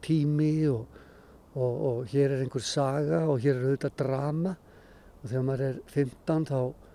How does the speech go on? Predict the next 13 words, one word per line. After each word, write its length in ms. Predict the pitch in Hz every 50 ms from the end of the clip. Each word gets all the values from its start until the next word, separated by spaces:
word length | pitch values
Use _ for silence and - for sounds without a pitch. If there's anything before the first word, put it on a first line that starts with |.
| - - - - - -
er 100 | 143 135
nú 100 | 139 139
yfirleitt 400 | 143 151 160 180 175 147 - 190
ekki 260 | 156 - - 180 160
mikið 420 | 143 143 147 156 - - 180 -
drama 520 | - 165 151 156 160 175 185 202 220 220 190 151 - - - - - - - - - - -
í 140 | 180 180
lífi 340 | 180 175 180 190 202 208 220
manns 380 | 208 208 226 226 220 - - -
annað 420 | - 175 175 170 175 185 190 190
en 120 | 190 180 -
bara 240 | 196 190 190 196
svona 320 | 170 - 190 190 196 208